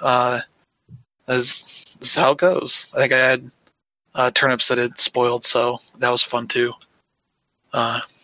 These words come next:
a lot of money there wasted, but whatever. Uh, the worst thing about the game are the fucking spiders and scorpions and shit that can, uh, hang out in, uh, night that chase you around.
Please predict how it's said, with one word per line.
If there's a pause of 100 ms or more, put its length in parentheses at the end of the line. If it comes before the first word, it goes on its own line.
(460)
a
lot
of
money
there
wasted,
but (160)
whatever. (1300)
Uh,
the
worst
thing
about
the
game
are
the
fucking
spiders
and
scorpions
and
shit
that
can, (680)
uh,
hang
out
in, (360)
uh,
night
that
chase
you
around.